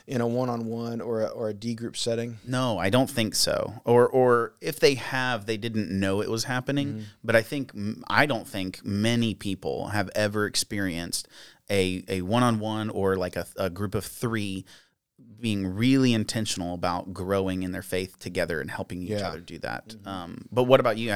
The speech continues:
Speaker 2: Do you
Speaker 1: Yeah,
Speaker 2: agree with that,
Speaker 1: yeah, I
Speaker 2: or?
Speaker 1: do agree. I, I, and the ones I have seen people have <clears throat> participated in that, it,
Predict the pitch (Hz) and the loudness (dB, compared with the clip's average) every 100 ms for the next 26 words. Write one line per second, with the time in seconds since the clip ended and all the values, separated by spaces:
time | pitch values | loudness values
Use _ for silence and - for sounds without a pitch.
0 | 110 98 101 185 185 185 120 139 135 175 | -2 -2 0 6 6 6 2 0 0 6
1 | 180 160 147 175 165 127 131 135 127 131 | 8 8 8 6 6 6 4 2 4 4
2 | 131 127 139 123 143 131 147 156 135 135 | 4 4 0 0 0 0 0 0 2 4
3 | 147 - 135 113 131 131 117 131 110 120 | 4 4 0 -2 -6 -4 -2 -2 -2 -4
4 | 127 156 - 123 117 104 113 | -2 0 0 0 0 -2 -2